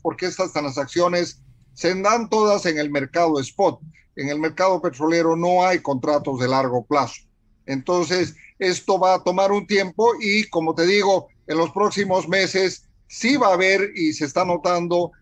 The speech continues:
que el diésel va a ser un producto un pro-, un poco escaso mientras se acomoda esta nueva producción con la, la nueva, la oferta con la demanda de petróleo pesado, que es la que tiene Rusia en particular.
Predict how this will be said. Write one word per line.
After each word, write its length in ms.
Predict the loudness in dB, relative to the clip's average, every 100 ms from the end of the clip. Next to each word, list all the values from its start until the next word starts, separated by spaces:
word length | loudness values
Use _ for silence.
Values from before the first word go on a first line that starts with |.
| _
que 100 | -4
el 80 | 0
diésel 380 | 0 0 0 0
va 80 |
a 40 | 0
ser 160 | -2
un 100 | -4
producto 400 | -4 -2 0 0
un 140 | -4 -2
pro-, 240 | -2 -2 -4
un 220 | -8 -2
poco 300 | -4 0 -2
escaso 640 | -2 0 0 0 -2 -2 _ -20 _
mientras 520 | 0 2 2 0 -2
se 120 | 0 -2
acomoda 800 | 2 0 2 2 2 2 2
esta 280 | 0 -2 -4
nueva 520 | 0 2 4 2 2 -4 _ _ -4
producción 760 | 0 2 0 -2 0 2 0
con 200 | -2 0
la, 240 | 2 2 0
la 200 | 0 0
nueva, 220 | 0 0
la 80 | 2
oferta 560 | 0 2 0 0 -2 0
con 160 | 0
la 100 | 2
demanda 640 | 0 0 0 0 0 -2 -4 _ -8
de 100 | -6
petróleo 480 | -4 -2 0 0 0
pesado, 540 | -4 0 0 2 0
que 120 | -2
es 60 | -2
la 140 | -4
que 140 | -6 -6
tiene 480 | -4 -2 -2 -4 -10 _ _
Rusia 380 | 0 0 2 0
en 80 | 0
particular. 600 | -2 -6 -8 -4 -4 -6